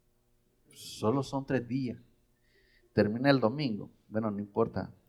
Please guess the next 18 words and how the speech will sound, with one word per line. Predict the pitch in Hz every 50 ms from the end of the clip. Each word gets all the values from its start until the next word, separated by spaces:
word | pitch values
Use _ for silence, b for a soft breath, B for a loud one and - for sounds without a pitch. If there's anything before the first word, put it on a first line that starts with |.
| _ _
Aunque | - 95 92 92 - - 90
no | 90 98 104 117
vaya | 135 151 156 160
a | 160
la | 147
iglesia, | 135 127 151 160 - 165 151 -
pero | 113 107
yo | 101 104 127
voy | 147 -
a | 101
ir | - - - 104
ahí. | - - - - - _ _ b b b b b b _ _ _ _ _ _ _ _ - - - _ _ _ _ _ _ _ _ _ _ _ _ _ _ _ _ _ _ _ _ _ _ _ _ _ _ _ _ _ _ _
Ahí. | - 101 98 98 107 107 110 110 - _ _ _ _ _ _ _ _ _ _ _ _ _ _ _ _ _ _ _ _ _ _ _ _ _ _ _ _ _ _ _ _ _ _ _
Miren, | - 123 151 160 151 147
nos | 135 123 120
desviamos | 113 110 107 107 120 143 160 170 160 151 143
completamente, | - 123 107 - 139 143 - 139 113 123 147 156 151 - 104
hermano. | 85 85 -